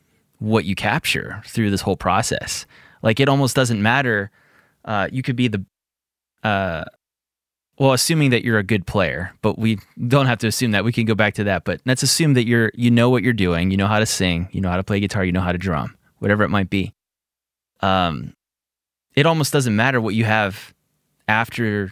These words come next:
the, the human that's performing if you have a really crappy instrument. You know,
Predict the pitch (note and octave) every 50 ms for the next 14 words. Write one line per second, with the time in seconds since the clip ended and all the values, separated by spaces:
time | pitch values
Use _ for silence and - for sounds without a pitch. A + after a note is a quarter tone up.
0 | _ _ _ _ _ _ _ _ _ - - A2 A2 A2+ A#2 A2 G2+ G2 F#2+ F#2
1 | E2+ D#2+ B1+ - - _ _ _ _ _ _ _ _ _ - - A#2+ A#2+ - C3
2 | C3+ C3+ A#2+ A#2 A2 G2+ - - A2+ - - A2+ A2+ A#2+ C3+ C#3+ A#2+ F#2 F2 E2
3 | E2 F2 F#2+ - G2+ G2 F#2+ - - - - - G2 G2 G#2 G#2+ G#2+ G2+ G2+ -
4 | - _ - - - - G#2+ G#2 G#2 F#2 F#2 F2 F#2 G2 G#2 G2 G2 F#2 F2+ F2
5 | _ _ _ _ - - - G2+ F#2+ F#2+ F#2+ E2 E2 F2+ F#2 - - - G1+ G1+
6 | G1+ - _ _ _ _ _ _ _ _ _ _ _ _ _ _ _ - - F2+
7 | E2+ E2 D#2 D#2 D#2